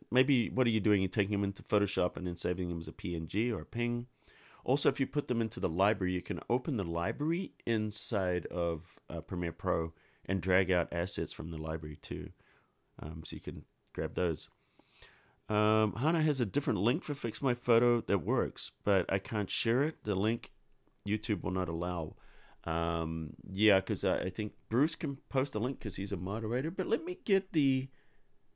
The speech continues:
actual Dropbox link 'cause I think this is what you have. Okay, guys, so here's another link.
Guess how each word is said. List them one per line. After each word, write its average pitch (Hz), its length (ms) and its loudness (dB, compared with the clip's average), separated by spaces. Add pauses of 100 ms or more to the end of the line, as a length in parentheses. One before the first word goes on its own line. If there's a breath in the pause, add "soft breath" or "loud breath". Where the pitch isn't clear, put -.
(120)
actual 120 460 2
Dropbox 104 580 4
link 92 220 2
'cause 101 160 -4
I 98 40 4
think 127 220 -4
this 110 120 -6
is - 80 -8
what 98 120 2
you 80 120 -2
have. 82 360 -2
Okay, 87 240 0
guys, 78 240 -2
so 82 80 -2
here's 131 320 0
another 104 360 0
link. 85 420 -4